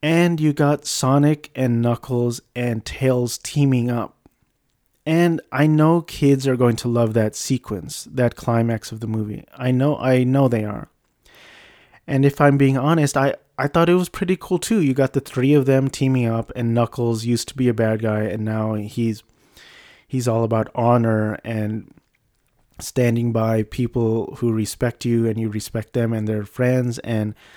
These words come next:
the, the heart of Sonic One is Sonic just wants friends.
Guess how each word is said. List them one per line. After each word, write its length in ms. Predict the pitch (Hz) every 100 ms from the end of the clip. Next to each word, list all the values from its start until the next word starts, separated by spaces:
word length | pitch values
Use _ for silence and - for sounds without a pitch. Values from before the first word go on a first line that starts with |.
| - - - _ _ _ _ _ _ _ -
the, 340 | 139 123 120 -
the 160 | 123
heart 600 | 110 - 156 156 - - -
of 180 | 127 107
Sonic 360 | - 123 120 117
One 380 | 127 151 147
is 160 | 107 117
Sonic 460 | - 120 123 123 -
just 280 | 127 -
wants 420 | 117 113 110 - -
friends. 680 | - 127 123 110 107 -